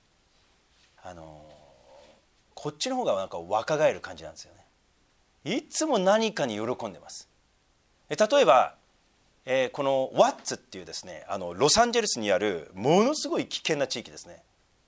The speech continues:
ワッツかな、確か。でいいんだよね。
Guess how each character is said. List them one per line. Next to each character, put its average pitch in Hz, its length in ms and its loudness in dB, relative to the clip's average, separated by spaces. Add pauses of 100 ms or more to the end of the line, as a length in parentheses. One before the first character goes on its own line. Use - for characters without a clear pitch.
(500)
ワ 117 120 -4
ッ - 40 -10
ツ - 100 -14
か - 80 -14
な、 - 80 -14
確 - 160 -18
か。 - 160 -20 (840)
で 107 60 -14
い - 20 -12
い - 20 -12
ん 90 60 -14
だ 76 60 -20
よ 87 40 -18
ね。 95 140 -20